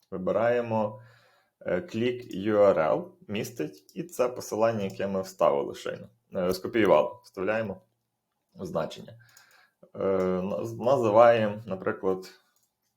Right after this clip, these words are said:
клік, е, так правильно називаємо, грамотно, клік, це буде Київстар.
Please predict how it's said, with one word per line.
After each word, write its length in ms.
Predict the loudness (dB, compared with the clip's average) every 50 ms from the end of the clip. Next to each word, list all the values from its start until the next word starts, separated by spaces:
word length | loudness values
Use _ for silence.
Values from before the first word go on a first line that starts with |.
| _ _ _ _ _ _ _ _ _ _ _ _ _ _ _ _ _ _ _ _ _ _ _ _ _ _ _ _ _ _ _ _ -8
клік, 440 | -6 -4 -4 -4 -6 -8 -14 -18 -20 -20 -20 _ _ _ -12
е, 400 | -10 -8 -6 -6 -6 -6 -6 -8 -12 -18 -20 _ _ _ _ _ _ _ _ _ _ _ _ _ _ _ _ _ _ _
так 160 | -20 -20 _ _
правильно 440 | -8 -8 -6 -6 -8 -8 -10 -10 -10
називаємо, 480 | -10 -8 -6 -6 -4 -4 -6 -6 -8 -12 -18 _ _ _ _ _ _ _ -20 -20 _ _ _ _ _ _ _ _ _ _ _ _ -10
грамотно, 760 | -8 -2 0 0 0 0 -4 -6 -6 -4 -4 -4 -4 -6 -10 -18 _ _ _ _ _ _ _ _ _
клік, 460 | -8 -6 -6 -4 -6 -8 -12 -18 -20 -20 _ _ _ -8
це 60 | -6
буде 420 | -4 -4 -2 -2 0 -2 -2 -4 -8 -14 _ _ _ _ _ _ _ _ -8
Київстар. 640 | -6 -4 -4 -4 -6 -6 -4 0 0 0 0